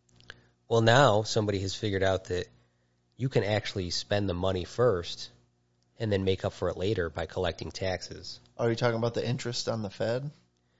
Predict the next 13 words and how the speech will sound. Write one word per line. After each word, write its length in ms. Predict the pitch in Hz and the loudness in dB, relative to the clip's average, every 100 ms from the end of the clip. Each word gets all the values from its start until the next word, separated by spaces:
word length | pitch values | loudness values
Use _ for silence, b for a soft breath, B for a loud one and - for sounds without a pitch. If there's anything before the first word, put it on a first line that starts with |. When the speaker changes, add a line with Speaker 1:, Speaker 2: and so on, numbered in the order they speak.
| - | -12
Speaker 2:
Like, 140 | 107 | -4
that's 240 | 113 113 - | 2 2 4
why 140 | 113 | 2
we 100 | 110 | 2
could 240 | 101 - - | -4 -10 -6
take, 420 | 113 110 - - | -4 -4 -12 -2
that's 240 | 110 117 | -2 0
why 200 | 113 113 | 2 2
the 80 | 110 | 2
I 160 | 107 110 | 0 2
R 100 | 107 | 0
S 180 | 110 - | -2 -4
exists? 500 | 113 123 135 - | -8 -8 -8 -10